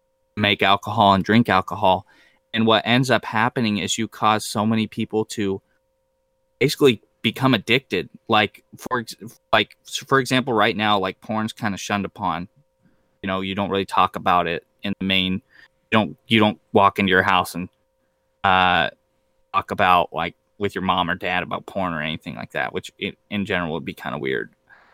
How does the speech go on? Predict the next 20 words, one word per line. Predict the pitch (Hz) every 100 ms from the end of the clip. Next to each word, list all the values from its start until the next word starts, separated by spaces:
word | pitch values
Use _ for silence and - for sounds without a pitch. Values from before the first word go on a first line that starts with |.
| -
But, | 117 - _ - _
like, | - 101 _
if, | 123 117 - _ -
if | - - -
things | 131 143
were | 131
normalized, | 104 104 151 117 101 98 -
these | 127 113 107
people | - 131 127 127
that | 117 101 92 - _ _
are | 104
getting | 104 113 113
addicted | 98 - 104 110 101
to |
pornography, | 80 - 98 101 110 101 - 95 92 _ _ _ _ _
maybe | 117 127
you | 120
don't | 104 110 113
get | 101 107
addicted. | 90 - 117 - 85 -